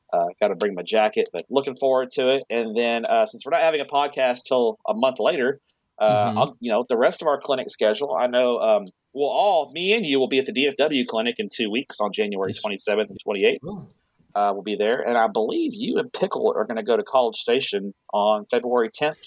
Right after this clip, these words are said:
Speaker 1: for the Lone Star Clinic. Is that the plan?
Speaker 2: Might be, might be me and Ish. We're gonna see.
Speaker 1: Okay.
Speaker 2: Gonna figure out
Speaker 1: Uh,
Speaker 2: exactly, but we will have a presence there.
Speaker 1: Yes, uh, uh, 'cause, you know, the Lone Star Clinic has a lot of good college speakers. Craven
Speaker 2: Mm-hmm.
Speaker 1: might,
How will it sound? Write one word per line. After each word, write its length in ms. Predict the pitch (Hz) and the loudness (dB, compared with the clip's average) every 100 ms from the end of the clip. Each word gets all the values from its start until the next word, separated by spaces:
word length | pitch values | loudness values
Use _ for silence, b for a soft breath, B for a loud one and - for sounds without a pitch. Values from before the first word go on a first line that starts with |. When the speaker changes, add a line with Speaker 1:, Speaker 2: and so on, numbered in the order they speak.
| - | -10
Speaker 1:
for 60 | |
the 80 | 127 | -8
Lone 240 | 117 135 151 | 0 0 2
Star 220 | 160 156 | 0 0
Clinic. 340 | - 170 175 | 0 -2 -2
Is 60 | 214 | -4
that 140 | 220 | -4
the 40 | - | -4
plan? 180 | - 151 | -4 0
Speaker 2:
Might 160 | 226 | 2
be, 180 | 233 196 | 2 -2
might 280 | 170 202 240 | -2 0 0
be 100 | 233 | 0
me 240 | 190 185 170 | 0 2 2
and 100 | 143 | 0
Ish. 560 | 123 104 - - - | -2 -2 -6 -8 -8
We're 140 | 143 139 | -8 -6
gonna 160 | 131 | -4
see. 240 | - - 131 | -4 -4 0
Speaker 1:
Okay. 300 | 131 143 107 _ _ _ _ | 0 0 -6 _ _ _ _
Speaker 2:
Gonna 200 | - 120 | -8 -8
figure 360 | 113 _ 139 107 | -8 _ 0 2
out 100 | 95 | 2
Speaker 1:
Uh, 40 | |
Speaker 2:
exactly, 340 | - 104 98 113 | -2 -10 -12 -10
but 80 | 123 | -4
we 140 | 156 | 0
will 100 | 190 170 | 0 0
have 140 | 165 | 0
a 60 | 139 | -2
presence 420 | 131 110 - - | -6 -6 -10 -14
there. 220 | - - _ _ _ | -14 -18 _ _ _
Speaker 1:
Yes, 420 | - 185 127 - 127 | 0 2 2 0 0
uh, 60 | 120 120 113 | 2 4 2
uh, 220 | 117 110 104 | 4 2 2
'cause, 200 | 113 107 | -2 -2
you 80 | |
know, 100 | 147 | 0
the 100 | 92 | 2
Lone 180 | 117 214 | 2 2
Star 180 | 269 147 | 2 -2
Clinic 240 | 139 120 117 | 0 -2 0
has 120 | 104 | 2
a 60 | |
lot 100 | 113 | 2
of 80 | 104 | 2
good 160 | 95 87 | -2 -2
college 320 | 117 139 - | -2 -2 -4
speakers. 460 | - - - - - | -6 -10 -12 -14 -12
Craven 360 | - - 151 | 0 2 2
Speaker 2:
Mm-hmm. 40 | 131 | 0
Speaker 1:
might, 300 | 92 - | -2 -4